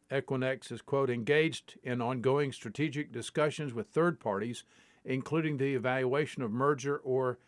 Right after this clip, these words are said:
takeover options." Well, notably bullish flows hit Ether's options market today, indicating budding hope for a recovery rally ahead of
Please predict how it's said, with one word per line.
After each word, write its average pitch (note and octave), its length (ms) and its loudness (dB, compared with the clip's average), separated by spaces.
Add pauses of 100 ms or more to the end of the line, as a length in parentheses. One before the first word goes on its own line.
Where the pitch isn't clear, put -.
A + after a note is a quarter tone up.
(180)
takeover B2+ 720 0
options." - 800 -4 (960)
Well, D#3+ 140 6
notably E3 560 6
bullish E3 500 6
flows E3+ 600 4
hit F#3 260 2
Ether's E3 420 2
options D3+ 540 2
market D#3 480 2
today, D3 460 4
indicating D#3 680 0
budding E3+ 400 2
hope F#3 360 2
for D3+ 280 4
a D3+ 100 2
recovery C#3 760 0 (340)
rally C3+ 720 2 (400)
ahead D#3+ 480 2
of B2 480 -2